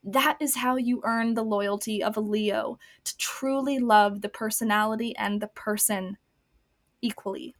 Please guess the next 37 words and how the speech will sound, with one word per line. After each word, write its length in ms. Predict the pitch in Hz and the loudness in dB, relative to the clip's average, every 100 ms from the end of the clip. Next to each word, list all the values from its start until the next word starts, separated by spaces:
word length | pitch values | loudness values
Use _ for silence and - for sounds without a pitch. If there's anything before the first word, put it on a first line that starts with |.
| - | -4
When 160 | 226 | 0
a 80 | 226 | 2
Leo 340 | 220 240 262 | 2 4 4
moon 260 | 262 233 233 | 4 4 2
recognizes 720 | 202 202 233 220 208 208 208 | 0 -2 -2 0 0 -2 -4
that 140 | 214 208 | -4 -4
you 140 | 208 | -2
adore 340 | 196 202 214 | -2 -2 -2
them 280 | 202 214 208 214 | 0 2 0 0
regardless, 960 | 214 208 196 196 - 330 415 - - _ _ | 0 0 0 -2 -2 -2 0 0 0 _ _
that 160 | - 220 | -6 -2
they 100 | 226 | 0
don't 200 | 233 240 | 0 0
need 160 | 233 226 | -2 -2
to 80 | |
perform 760 | 220 214 - - 208 208 247 269 | -8 -10 -8 -4 0 2 2 2
for 180 | 269 294 | 0 0
you, 400 | 294 330 339 - - | 2 4 4 2 -2
oh 80 | |
my 140 | 214 196 | -2 -2
gosh, 460 | 185 - - - - | -4 -6 -6 -8 -6
it's 140 | 208 | -4
a 60 | 214 | 0
done 260 | 202 202 | 0 0
deal. 380 | 214 269 - - - - | -2 -2 -4 -6 -18 -4
For 180 | 277 269 | 4 6
our 200 | 285 254 | 6 6
moon 320 | 247 285 320 | 6 4 2
and 200 | 320 240 | 0 0
Virgo 440 | 214 208 208 196 | 2 2 2 0
folks, 640 | 196 196 202 - - - - _ - | -2 -6 -6 -6 -4 -4 -4 _ 2
I 140 | 254 269 | 6 6
really 500 | 226 220 262 277 277 | 4 0 0 0 2
need 180 | 254 262 | 2 0
to 60 | |
hype 320 | 233 214 202 | -2 -2 -2
up 220 | 190 202 | -2 -2